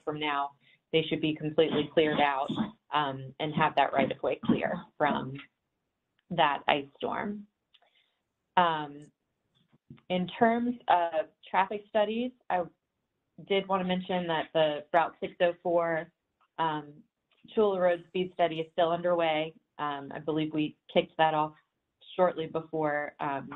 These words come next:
the last board meeting, and, um, that will also extend into Powhatan County. Um, golf cart use, I know, Mister Easter, we've been communicating back and forth about that and what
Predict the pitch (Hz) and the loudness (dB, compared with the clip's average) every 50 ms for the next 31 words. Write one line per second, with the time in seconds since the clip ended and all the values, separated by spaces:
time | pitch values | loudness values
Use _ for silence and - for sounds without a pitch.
0 | - - 151 143 135 135 147 147 139 135 - - - - 147 143 139 139 147 143 | -4 -2 0 0 2 2 2 2 2 2 -2 -8 -8 -4 -2 -2 -2 -2 -4 -4
1 | 143 139 143 143 143 147 147 - _ _ _ _ _ _ _ _ _ - 160 151 | -2 -2 -2 -4 -6 -8 -10 -14 _ _ _ _ _ _ _ _ _ 0 2 2
2 | 147 139 135 135 139 139 139 139 147 147 139 131 135 135 135 143 139 - 143 131 | 2 2 0 0 -2 -2 -2 0 2 2 2 2 2 2 2 2 4 2 2 2
3 | - - 156 156 156 - 156 147 131 - - _ - 147 147 143 147 143 143 139 | 4 4 2 2 0 -2 -4 -4 -4 -4 -4 _ 0 0 0 0 -4 -6 -8 -10
4 | - - - 143 127 - - - - - - - - - - - - - - 208 | -6 -2 0 0 0 0 -2 -4 -6 -6 -6 -6 -8 -6 -4 -4 -4 -4 -6 -8
5 | 190 - _ - - - - _ _ _ _ _ _ _ _ _ _ _ _ _ | -10 -14 _ -20 -20 -20 -20 _ _ _ _ _ _ _ _ _ _ _ _ _
6 | - 170 156 151 143 139 139 139 139 139 - _ _ _ _ _ _ - - - | 2 2 2 0 -2 -6 -8 -8 -10 -12 -16 _ _ _ _ _ _ -20 -4 0
7 | 196 196 208 208 - - - 233 233 226 226 - 226 233 240 240 240 240 233 - | 2 2 2 2 0 0 2 2 2 0 -2 -4 -2 0 0 0 0 -2 -4 -10
8 | _ _ _ _ - 175 175 175 190 185 185 185 180 175 175 180 185 185 - 196 | _ _ _ _ -2 -2 -2 0 0 0 2 2 2 0 -2 -6 -10 -10 -8 -6
9 | 180 180 185 185 - 190 180 175 180 180 175 - 185 180 180 - - 185 175 175 | -6 -6 -6 -4 -2 0 0 0 0 -2 -2 -2 -2 -4 -4 -4 -4 -4 -4 -4
10 | 175 - - 180 185 180 180 180 165 165 - - 185 180 - 180 175 175 175 185 | -4 -2 -2 0 0 0 0 2 2 2 2 0 -6 -2 2 2 2 2 2 0
11 | - 165 151 160 - 185 175 175 180 175 170 - _ _ _ _ _ _ _ _ | 2 2 2 2 4 2 2 4 2 0 -4 -8 _ _ _ _ _ _ _ _
12 | 170 165 160 156 156 151 160 147 - | -4 -4 -4 -4 -2 -2 -2 -2 -2